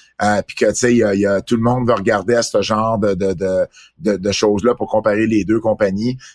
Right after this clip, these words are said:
Mais ils disent en même temps, ils ont parlé d'une compagnie qui est là pour, depuis deux ans, puis qui va super bien. Puis il dit, si tu compares, si tu, si tu compétitionnes avec quelqu'un, euh, qui est là depuis trente ans, ben, c'est correct aussi, là.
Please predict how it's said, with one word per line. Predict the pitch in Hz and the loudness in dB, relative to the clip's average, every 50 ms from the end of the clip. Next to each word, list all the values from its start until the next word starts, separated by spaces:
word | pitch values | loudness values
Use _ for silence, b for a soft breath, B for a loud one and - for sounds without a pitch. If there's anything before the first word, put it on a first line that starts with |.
| B | B
Mais | - 104 107 | -2 -2 -2
ils | 101 | 0
disent | - | 0
en | 120 113 113 117 | 0 0 0 0
même | 113 110 104 95 | 0 0 -2 -2
temps, | - - 123 | -2 0 0
ils | 127 123 110 117 | 0 2 0 0
ont | 104 98 | 0 0
parlé | - 113 117 120 113 | 0 0 0 0 -2
d'une | 113 104 | -4 -2
compagnie | - 110 107 - 110 104 101 107 120 120 | -2 -2 0 2 0 0 0 -2 -4 -4
qui | - - 101 | -2 0 0
est | |
là | 98 110 120 | 2 0 0
pour, | - _ 107 104 104 107 107 110 107 | 0 _ 0 2 2 2 2 0 0
depuis | 90 101 98 - - 110 | -2 -4 -8 -8 -10 -12
deux | 101 90 135 135 135 123 113 101 - | -2 0 2 4 4 2 2 0 0
ans, | 120 123 135 131 | 0 0 0 -2
puis | - - | -6 -16
qui | - 110 | -12 -12
va | 92 80 98 | -6 -6 -6
super | - - - - 127 120 120 113 110 104 98 | -6 -4 -8 -8 -6 -2 -2 0 0 0 -2
bien. | 90 95 101 107 113 127 B B B B B B B | -2 -2 -4 -4 -4 -4 B B B B B B B
Puis | _ - - | _ -2 0
il | 113 107 107 104 | 2 2 2 2
dit, | 95 87 85 90 104 120 120 120 123 120 - | 0 -2 -6 -2 0 2 4 4 2 2 -2
si | - - - - - 143 | -6 -6 -6 -4 -4 -4
tu | 120 - - | -6 -6 -4
compares, | - 139 131 120 117 127 123 123 127 135 135 135 135 131 - B B B B B | -4 -2 -2 -2 -2 0 0 0 0 0 2 2 2 0 -2 B B B B B
si | - - - 156 143 | -8 -8 -6 -8 -8
tu, | - - - _ - - - | -10 -12 -14 _ -20 -12 -10
si | - - - - 156 | -8 -8 -4 -4 -4
tu | 160 - - - - 139 135 120 - _ | -6 -6 -12 -10 -4 -4 -4 -4 -2 _
compétitionnes | - 147 151 - 160 151 - - - - 156 156 151 | -2 -2 0 0 0 -2 0 -2 0 0 2 2 2
avec | 139 123 117 - | 0 -2 -2 -4
quelqu'un, | _ - 123 113 104 - - 135 131 139 139 143 143 b b b b b b b _ | _ 0 0 0 -2 -2 -2 -2 0 0 -2 -2 -4 b b b b b b b _
euh, | 107 110 110 107 101 | 0 2 2 2 0
qui | - - 127 120 | 0 2 2 4
est | 113 | 4
là | 120 135 135 | 4 2 4
depuis | 117 120 95 - - 110 113 113 101 | 2 0 -2 -2 -8 -6 -6 -6 -4
trente | - 131 123 127 127 123 120 113 - - | -2 0 0 0 0 0 -2 -2 -2 0
ans, | 120 123 127 131 - - _ | 0 0 0 -2 -4 -8 _
ben, | 175 - 101 101 98 | -4 -2 -2 -2 -2
c'est | 98 - - 110 | -4 -4 -4 0
correct | - 117 101 98 107 104 - | 0 0 0 0 -2 -2 -2
aussi, | 95 - - - 110 98 | -6 -6 -2 -2 -2 -2
là. | 85 | -2